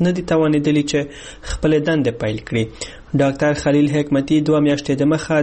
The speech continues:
د اداري اصلاحاتو له ازموینې پس د ولسمشر غني له لوري د بلخ د عامې روغتیا د مشر په توګه وګمارل شو،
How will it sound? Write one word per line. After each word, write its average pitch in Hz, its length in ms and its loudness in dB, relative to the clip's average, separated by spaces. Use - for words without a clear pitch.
د 139 140 2
اداري 139 260 2
اصلاحاتو 151 520 -2
له 135 200 4
ازموینې 135 420 2
پس 175 280 0
د 147 120 4
ولسمشر 139 560 0
غني 156 260 4
له 135 140 2
لوري 180 260 2
د 170 120 4
بلخ 170 220 0
د 156 140 0
عامې 156 220 2
روغتیا 147 400 0
د 147 80 2
مشر 151 320 -2
په 143 100 -4
توګه 143 240 2
وګمارل 123 600 0
شو، 123 100 -4